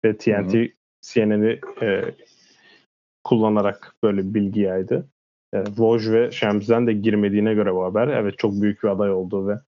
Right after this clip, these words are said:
Speaker 1: hani en büyük adayın o olduğu daha zaten kovulduktan on dakika sonra çıktıysa belli ki Milwaukee Bucks, e, Adrian Griffin işine son verirken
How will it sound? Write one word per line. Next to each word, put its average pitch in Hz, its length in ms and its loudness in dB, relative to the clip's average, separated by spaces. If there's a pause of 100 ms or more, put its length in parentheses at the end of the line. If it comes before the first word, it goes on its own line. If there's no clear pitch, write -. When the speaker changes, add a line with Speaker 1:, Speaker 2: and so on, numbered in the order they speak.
(360)
Speaker 1:
hani 101 120 -4
en 104 160 2
büyük 104 180 0
adayın 104 220 2
o 101 60 0
olduğu 101 360 0
daha 98 180 0
zaten 104 420 -4 (340)
kovulduktan 110 500 0
on 113 220 2
dakika 107 220 0
sonra 107 240 0
çıktıysa 131 600 -2 (420)
belli 107 280 4
ki 131 320 2
Milwaukee 110 380 2
Bucks, - 380 -2 (180)
e, - 20 2
Adrian 104 480 2
Griffin 107 280 0
işine 107 280 -2
son 110 260 0
verirken 110 440 -2